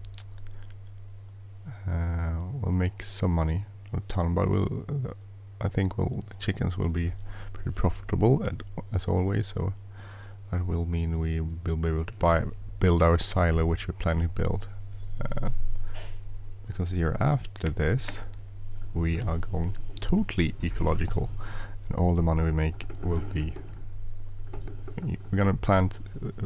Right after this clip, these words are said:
pretty, s-, a pretty okay amount of wheat for our chickens, but we're also gonna plant a lot of canola, which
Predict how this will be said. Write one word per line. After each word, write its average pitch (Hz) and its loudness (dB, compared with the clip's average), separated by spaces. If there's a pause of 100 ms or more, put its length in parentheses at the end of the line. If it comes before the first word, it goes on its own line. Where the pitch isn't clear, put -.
(140)
pretty, 98 -2 (520)
s-, - -8 (1300)
a - 4
pretty 107 2
okay 101 2
amount 95 2
of 87 0
wheat 82 -2 (840)
for - -2
our - 2
chickens, - 0 (840)
but 85 -2
we're 87 2 (120)
also 113 4
gonna 90 2
plant 85 0
a 90 0
lot 92 2
of - 0
canola, 85 2
which 80 -2